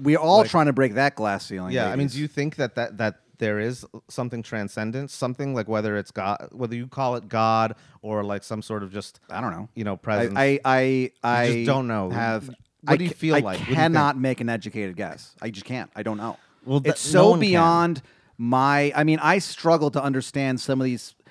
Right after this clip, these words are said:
Speaker 1: things that, like, f-, humans come up with, like, like philosophy and that shit.
Speaker 2: Mm-hmm.
Speaker 1: There's no way I can explain the motivations of God to you. I have no idea.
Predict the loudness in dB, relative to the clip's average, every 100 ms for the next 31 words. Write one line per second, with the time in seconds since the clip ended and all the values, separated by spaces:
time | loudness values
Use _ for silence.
0 | _ _ _ -2 0 0 0 0 0 -2
1 | -4 -14 _ -20 _ -20 -4 0 2 2
2 | -2 -6 -12 -4 0 0 2 0 0 -6
3 | -6 -8 -6 -6 -2 -2 -2 -6 -4 -2
4 | -2 -4 -2 -4 -4 -8 -4 4 6 6
5 | 6 4 2 -2 0 2 2 2 0 -2
6 | -4 -2 0 0 0 -10 -10 -8 -6 -4
7 | -2 -2 -4 -6 -10